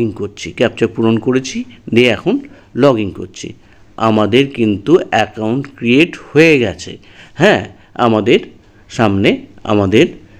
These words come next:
অ্যাকাউন্টটা খুলে গেছে। এখন বন্ধুরা যেটা আমরা করব সেটা আমরা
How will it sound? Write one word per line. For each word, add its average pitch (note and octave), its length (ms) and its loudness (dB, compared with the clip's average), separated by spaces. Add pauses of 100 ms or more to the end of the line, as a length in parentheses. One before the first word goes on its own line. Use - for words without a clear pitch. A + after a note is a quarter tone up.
(340)
অ্যাকাউন্টটা G#2+ 600 -4 (1120)
খুলে A#2 320 4
গেছে। - 260 -14 (880)
এখন F3 220 -4 (140)
বন্ধুরা D#3+ 320 -2 (120)
যেটা C3 180 0 (100)
আমরা C#3 160 -2 (140)
করব C3 220 -2 (200)
সেটা B2+ 280 -6
আমরা B2+ 140 -4